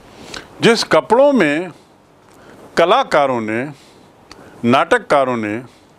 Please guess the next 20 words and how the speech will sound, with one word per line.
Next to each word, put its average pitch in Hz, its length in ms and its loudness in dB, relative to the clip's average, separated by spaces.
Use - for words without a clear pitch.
नाटक 139 380 0
करने 160 300 2
वालों 135 300 0
ने 139 120 -2
नाटक 117 400 -4
किया, 143 260 0
जिस 208 340 -2
मंच 208 360 -2
पर 196 220 -2
नाटक 131 440 -6
किया 95 280 -12
और 139 160 2
जैसी 160 360 -2
लाइट 135 340 -2
की 131 140 -12
प्रभाव 117 460 -4
था, - 300 -18
बड़ा 143 260 0
शानदार 104 800 -8
था। - 260 -20